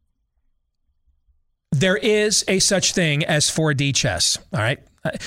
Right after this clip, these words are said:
we're gonna do our corrections on the show, not in the small type, you know, the bottom of the page, on the last page of the paper. We will make our corrections at the very beginning in front of the program. There is a such thing as four D chess. You have watched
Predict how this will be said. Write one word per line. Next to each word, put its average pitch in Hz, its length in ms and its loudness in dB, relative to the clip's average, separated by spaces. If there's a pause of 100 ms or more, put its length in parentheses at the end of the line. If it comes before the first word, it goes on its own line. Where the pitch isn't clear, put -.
(160)
we're 202 140 2
gonna 262 180 0
do 220 280 0
our 196 300 0
corrections 165 580 0
on 151 180 0
the 147 60 0
show, 143 340 2
not 147 240 0
in 151 80 0
the 143 100 0
small 139 320 0
type, 131 380 -2
you 156 60 0
know, 131 140 0
the 127 120 0
bottom 135 280 0
of 139 60 -4
the 127 60 -4
page, 127 500 -2 (320)
on 143 100 0
the 139 80 0
last 131 320 0
page 117 280 0
of 123 100 -2
the 120 80 -4
paper. - 400 -8 (320)
We 175 100 2
will 226 120 2
make 214 180 0
our 202 200 0
corrections 156 540 0
at 123 80 -2
the 135 60 -2
very 123 300 0
beginning 139 420 0
in 135 80 0
front 139 300 -2
of 127 100 -2
the 127 80 -2
program. 101 440 -4 (300)
There 165 180 0
is 180 320 2
a - 60 0
such 160 320 0
thing 151 200 0
as 135 100 0
four 135 240 0
D 135 160 -2
chess. 127 420 -2
You 123 60 -2
have 131 180 0
watched 160 520 0